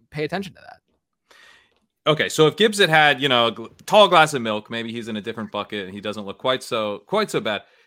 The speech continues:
Speaker 2: De'Von Achane would have needed a, uh, a keg of milk
Speaker 1: <laughs>
Speaker 2: to
Speaker 1: Yeah.
Speaker 2: get, to get, to get anywhere near a
Speaker 1: Yeah.
Speaker 2: good bucket in that analysis you just described.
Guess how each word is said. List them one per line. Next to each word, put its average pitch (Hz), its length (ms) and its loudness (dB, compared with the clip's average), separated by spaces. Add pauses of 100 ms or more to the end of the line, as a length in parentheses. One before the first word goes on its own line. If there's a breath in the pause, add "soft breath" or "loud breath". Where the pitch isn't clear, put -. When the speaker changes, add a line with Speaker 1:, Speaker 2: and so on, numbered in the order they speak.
(100)
Speaker 2:
De'Von 214 260 2
Achane 143 400 -4
would 113 100 -6
have 110 80 -6
needed 104 460 -6
a, 101 320 -6
uh, 92 440 -8 (200)
a 120 100 -10
keg 156 340 -2
of 160 120 -6
milk 202 320 -8 (160)
Speaker 1:
<laughs> - 180 -20
Speaker 2:
to 165 200 -6
Speaker 1:
Yeah. 175 160 -2
Speaker 2:
get, 151 360 2
to 135 140 -6
get, 180 320 2
to 180 140 2
get 151 180 -2
anywhere 180 440 0
near 147 460 -4 (380 loud breath)
a 147 120 0
Speaker 1:
Yeah. - 60 -6
Speaker 2:
good 135 180 0
bucket 135 340 -2
in 123 120 -4
that 120 160 -2
analysis 117 500 -6
you 110 80 -12
just 107 220 -12
described. 101 560 -10